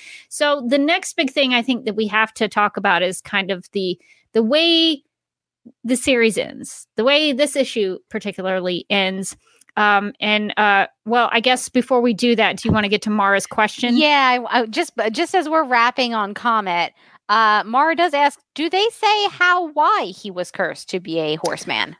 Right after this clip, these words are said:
Speaker 1: Not in Supergirl Woman of Tomorrow number eight, but you can find that out in, uh, I don't know the, uh, specific issue right off the top of my head, but it is, uh,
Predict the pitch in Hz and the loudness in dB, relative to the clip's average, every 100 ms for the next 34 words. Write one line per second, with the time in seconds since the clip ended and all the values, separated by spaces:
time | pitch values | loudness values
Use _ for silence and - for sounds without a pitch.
0 | _ 240 254 370 427 285 339 320 302 - | _ -4 0 0 -2 0 0 0 -2 -2
1 | 320 285 277 247 247 240 226 214 233 226 | -4 0 2 2 2 0 -4 -6 -2 2
2 | 220 214 202 202 196 180 - 240 339 392 | 2 2 0 -2 -2 -2 -2 2 2 2
3 | - - - 233 214 220 - 254 254 254 | -4 -12 -4 -4 -4 -8 -6 -2 0 0
4 | 247 - - 240 233 226 - 220 247 240 | -4 -6 -2 0 2 0 0 0 -2 -4
5 | - - 226 226 226 - 214 - 214 262 | -10 -10 -4 -4 -4 0 0 0 0 0
6 | 285 - 233 247 240 233 208 226 220 - | -2 -2 0 2 4 2 0 0 2 2
7 | 208 - - - 320 339 - - 320 - | 0 -2 -6 -4 0 -2 -4 -2 -2 0
8 | 269 240 233 240 220 233 233 226 - 233 | 0 4 4 2 0 0 2 0 -2 -2
9 | 214 226 214 202 208 214 214 196 202 - | -2 -2 0 -2 0 0 0 2 0 0
10 | 214 208 196 226 254 247 - 214 208 | -2 -2 0 0 0 0 0 2 4